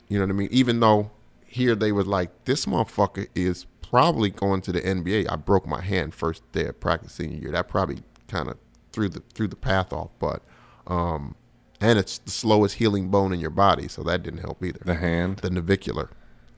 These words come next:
Speaker 1: in the middle of the wrist.
Speaker 2: Oh, really?
Speaker 1: 'Cause it gets blood very, very slowly. So,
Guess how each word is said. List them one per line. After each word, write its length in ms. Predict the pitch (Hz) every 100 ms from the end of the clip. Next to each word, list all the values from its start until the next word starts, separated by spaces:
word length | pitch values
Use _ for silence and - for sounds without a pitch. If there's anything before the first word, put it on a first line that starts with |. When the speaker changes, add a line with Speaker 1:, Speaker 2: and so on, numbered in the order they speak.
| -
Speaker 1:
in 100 | 98
the 60 |
middle 240 | 95 98 98
of 60 |
the 60 | 92
wrist. 400 | 98 92 - - _ _ _ _ 82
Speaker 2:
Oh, 180 | 85
really? 380 | 76 78 85 95 - _ _ -
Speaker 1:
'Cause 160 | 98 82
it 40 |
gets 200 | 76 87
blood 340 | - 90 85 80
very, 300 | 82 90 85
very 300 | 78 82 76
slowly. 440 | - 78 80 76 -
So, 320 | - - 76